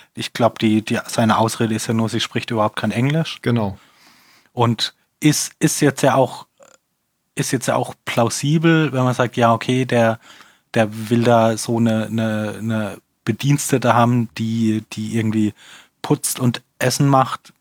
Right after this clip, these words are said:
Speaker 1: Aber wenn die kein Englisch spricht, dann kann sie auch keine, keine Geheimnisse irgendwie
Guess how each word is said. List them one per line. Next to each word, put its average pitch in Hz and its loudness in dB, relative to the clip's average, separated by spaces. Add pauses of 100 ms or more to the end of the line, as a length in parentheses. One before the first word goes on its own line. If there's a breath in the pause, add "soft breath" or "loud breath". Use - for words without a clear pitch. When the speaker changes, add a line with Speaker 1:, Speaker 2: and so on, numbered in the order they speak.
(220)
Speaker 1:
Aber 127 2
wenn 117 4
die 117 4
kein 110 2
Englisch 123 2
spricht, - -4
dann 110 0
kann 110 -2
sie 110 -2
auch 107 -4
keine, 101 -2
keine 101 -2
Geheimnisse 98 -2
irgendwie 92 -8